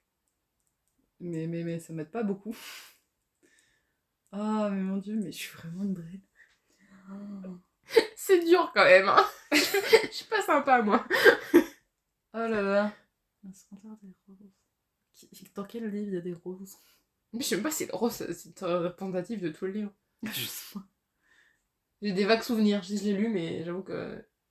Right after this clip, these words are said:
Speaker 1: Oh là là.
Speaker 2: il m'a, il m'a bizarrement pas marqué. Je pensais vraiment que ça allait être une meilleure lecture. Je sais que toi, tu t'as vraiment aimé.
Speaker 1: <laughs> Ouais, mais j'ai aimé, mais je sens ça m'a pas plu.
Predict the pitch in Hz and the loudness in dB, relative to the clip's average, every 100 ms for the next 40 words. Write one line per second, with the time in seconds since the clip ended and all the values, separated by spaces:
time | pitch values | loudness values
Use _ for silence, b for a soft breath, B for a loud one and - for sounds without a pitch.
0 | 190 196 196 175 170 185 190 175 175 _ | -10 -6 -2 -2 -2 -4 -6 -10 -10 _
1 | _ _ _ _ _ - 185 175 233 277 | _ _ _ _ _ -10 -6 -4 0 0
2 | 285 269 247 226 226 208 233 262 311 247 | 0 0 0 -2 -4 -2 0 0 0 0
3 | 202 202 202 202 214 220 214 190 202 214 | 0 0 -2 -2 -2 -4 -8 -12 -10 -8
4 | 247 254 - 190 190 185 214 214 196 214 | -6 -8 -10 -4 -2 0 0 0 -2 -6
5 | _ _ _ _ _ _ _ _ - - | _ _ _ _ _ _ _ _ -14 -4
6 | 302 311 208 220 233 208 226 240 269 - | 0 2 2 2 2 4 4 4 2 4
7 | 285 220 196 190 233 233 - 277 269 - | 4 4 2 -2 -4 -6 -6 -4 -4 -8